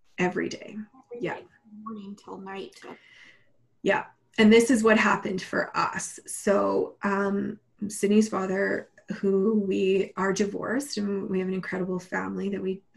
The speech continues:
Speaker 1: we manage so beautifully, him and me and Sydney. Um, we don't live together. We knew that our support team would not be able to work with Sydney. And we had daily support with her, which means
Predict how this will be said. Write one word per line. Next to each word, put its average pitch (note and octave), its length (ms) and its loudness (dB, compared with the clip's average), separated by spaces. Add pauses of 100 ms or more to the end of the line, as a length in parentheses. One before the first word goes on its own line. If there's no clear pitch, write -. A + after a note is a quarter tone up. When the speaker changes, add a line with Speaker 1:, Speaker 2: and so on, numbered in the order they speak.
Speaker 1:
we F3+ 120 -2
manage F3+ 800 -6
so - 280 -4
beautifully, F#3+ 580 -2
him G3 200 -2
and F#3+ 120 -4
me F3+ 160 -4
and F#3 120 -6
Sydney. F#3 440 -6 (600)
Um, F3+ 380 0
we G3 120 4
don't G3 160 4
live F3+ 140 -2
together. - 520 -12 (560)
We G#3 420 4
knew F#3+ 540 6
that F#3 580 0
our F3+ 260 2
support F#3+ 460 -2
team A#3 220 2
would G3+ 100 2
not F#3 220 -4
be F3 80 0
able F#3 140 -4
to - 160 -6
work F3+ 220 -6
with E3+ 120 -10
Sydney. - 440 -8 (460)
And F#3 480 -2
we F3+ 220 2
had F#3+ 420 -4
daily F#3+ 400 2
support - 680 -6 (100)
with F3 160 -4
her, F#3 180 -6
which G3 220 -6
means G#3 260 0